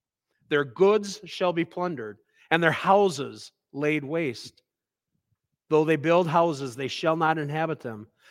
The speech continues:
Though they plant vineyards, they shall not drink wine from them. The great day of the Lord is near, near and hastening fast.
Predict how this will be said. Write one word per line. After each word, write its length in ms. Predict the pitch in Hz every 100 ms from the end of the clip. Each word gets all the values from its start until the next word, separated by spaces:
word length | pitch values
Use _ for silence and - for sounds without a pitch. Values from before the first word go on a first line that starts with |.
| -
Though 220 | 170 185
they 180 | 190 170
plant 540 | - - - 196 185 151
vineyards, 500 | 165 202 165 139 127
they 140 | 175
shall 200 | - 170
not 280 | 175 180 170
drink 260 | 170 180
wine 380 | 160 170 180 190
from 260 | - 135 123
them. 340 | 110 104 101 _ _ _ _ _ _ _ _ _ _ _ _ -
The 80 | 175
great 380 | 185 202 202
day 160 | 196 196
of 100 | 190
the 80 | 175
Lord 340 | 170 180 180
is 140 | 170 156
near, 420 | 185 151 131 139 _ _ - -
near 500 | 185 208 233 247 247
and 200 | 175 165
hastening 540 | 190 202 - 185 170
fast. 520 | 165 175 156 123 -